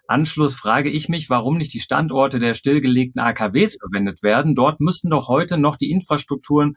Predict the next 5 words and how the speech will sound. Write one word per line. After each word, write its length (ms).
vorhanden 440
sein 300
für 420
große 460
Netzanschlüsse.“ 1000